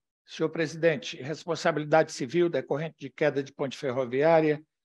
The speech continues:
prejuízo à atividade pesqueira, interesse de cunho individual e patrimonial,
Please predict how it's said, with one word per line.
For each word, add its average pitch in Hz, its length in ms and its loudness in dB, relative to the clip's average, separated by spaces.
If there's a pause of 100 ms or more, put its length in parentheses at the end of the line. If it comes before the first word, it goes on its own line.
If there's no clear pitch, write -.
(200)
prejuízo 165 600 2
à - 20 6
atividade 139 560 -2
pesqueira, 160 680 0
interesse 160 520 -4
de 156 100 -10
cunho 160 280 -4
individual 139 680 2
e 151 60 -2
patrimonial, 139 1080 -2